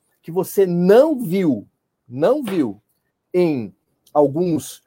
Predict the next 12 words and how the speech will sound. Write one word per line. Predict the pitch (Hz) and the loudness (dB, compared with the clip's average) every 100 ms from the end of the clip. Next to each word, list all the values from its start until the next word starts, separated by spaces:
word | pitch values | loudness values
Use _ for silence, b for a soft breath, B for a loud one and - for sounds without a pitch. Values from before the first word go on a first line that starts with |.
| _ _ | _ _
milhares | 147 220 185 185 233 247 185 | -4 -2 2 4 2 -2 -6
de | 143 | -8
pessoas, | 147 117 - 175 208 101 - - _ _ _ _ _ | -6 -6 -2 0 0 -2 -8 -20 _ _ _ _ _
a | 165 | 2
hora | 165 254 330 | 6 6 2
que | - | -4
você | 240 202 - | -8 -8 -6
vai | 185 180 | -2 -2
pra | 170 180 | -2 -2
casa | 170 - 185 175 | -4 -4 -4 -4
de | 147 196 | -6 -8
milhão | 208 156 151 208 190 104 | -6 -2 2 2 2 -4